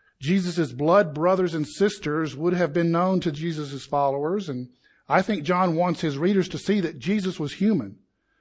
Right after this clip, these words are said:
He's not just a divine being, that he had a mother and blood brothers and sisters giving evidence to his humanity.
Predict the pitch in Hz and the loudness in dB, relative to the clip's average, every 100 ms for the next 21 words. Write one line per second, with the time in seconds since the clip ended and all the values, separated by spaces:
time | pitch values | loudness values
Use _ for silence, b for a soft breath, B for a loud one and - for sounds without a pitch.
0 | _ _ - 185 135 180 240 202 135 135 | _ _ -4 -4 0 2 2 0 -8 0
1 | 226 233 226 175 160 170 180 180 151 175 | 0 0 -2 0 0 2 0 0 0 -2
2 | 196 143 95 98 _ _ _ _ _ _ | 0 -4 -6 -16 _ _ _ _ _ _
3 | _ _ _ _ _ _ _ _ _ 165 | _ _ _ _ _ _ _ _ _ 0
4 | 185 202 196 180 151 170 202 220 220 214 | 2 4 6 4 4 2 4 2 0 -2
5 | 160 139 147 190 233 - 139 147 196 202 | -4 0 6 6 6 0 -6 2 2 2
6 | 180 156 - 180 - 143 135 165 160 156 | 0 -4 0 0 0 -6 -2 0 0 0
7 | 160 160 147 156 147 156 147 156 147 - | 0 -2 -4 -6 -8 -4 -4 -2 -4 -6
8 | 90 | -16